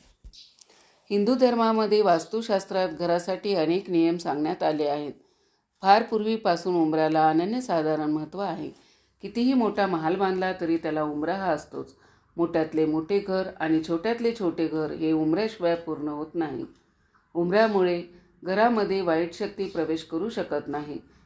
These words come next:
घरातील वातावरण उंबऱ्याच्या आत राहते. बाहेरच्या लोकांना घरातील भांडणे, वादविवाद आणि कुटुंबातील इतर गुपित गोष्टी बाहेरच्या लोकांना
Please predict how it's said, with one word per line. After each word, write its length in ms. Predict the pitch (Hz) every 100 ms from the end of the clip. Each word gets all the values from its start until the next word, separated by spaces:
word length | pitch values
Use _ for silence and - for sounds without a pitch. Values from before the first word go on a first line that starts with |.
| _ 165
घरातील 420 | 170 165 165 156
वातावरण 640 | 160 160 190 196 190 190 -
उंबऱ्याच्या 560 | 156 151 156 - 156 160
आत 140 | 180
राहते. 460 | 208 170 - 147 - _ _ _ _ 185
बाहेरच्या 400 | 196 233 262 247
लोकांना 480 | 220 214 196 190
घरातील 460 | 185 165 151 160 151
भांडणे, 420 | 156 156 160 160
वादविवाद 600 | 156 160 170 175 156 151 139 - _ _ _
आणि 240 | 175 202 233
कुटुंबातील 720 | 208 170 160 151 147 160 151 -
इतर 320 | 156 - 226 190
गुपित 380 | 160 - 156 -
गोष्टी 540 | 175 196 - 160 160 - _ _
बाहेरच्या 420 | 170 170 180 233 214
लोकांना 520 | 170 156 151 151